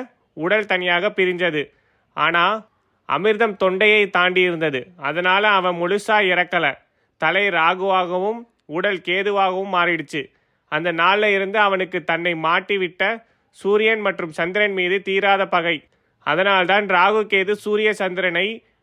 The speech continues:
விழுங்க முயற்சி பண்றாங்க. ஆனா முழுசா விழுங்க முடியல, உடல் இல்லாததுனால மீண்டும் வெளியே வந்துடுறாங்க. அதுதான் சூரிய கிரகணம் மற்றும் சந்திர கிரகணம் ஆகும்.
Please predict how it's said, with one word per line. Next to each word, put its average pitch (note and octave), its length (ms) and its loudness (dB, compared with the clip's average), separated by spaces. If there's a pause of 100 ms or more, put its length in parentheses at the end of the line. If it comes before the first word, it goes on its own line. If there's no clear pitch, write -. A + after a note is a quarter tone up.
(140)
விழுங்க G#3+ 300 0
முயற்சி F#3+ 380 -6
பண்றாங்க. E3 480 0 (520)
ஆனா E3 240 2
முழுசா G3+ 400 0 (120)
விழுங்க G3 360 -2
முடியல, F3 380 0 (600)
உடல் G3+ 260 -2
இல்லாததுனால F#3+ 760 -2
மீண்டும் G3 340 -4
வெளியே F#3+ 260 -2
வந்துடுறாங்க. D#3+ 560 -2 (840)
அதுதான் G#3 500 0
சூரிய A#3+ 340 0
கிரகணம் A3 440 -2
மற்றும் G3 320 -4
சந்திர G3 360 -4
கிரகணம் G3+ 380 -4
ஆகும். F3 340 -2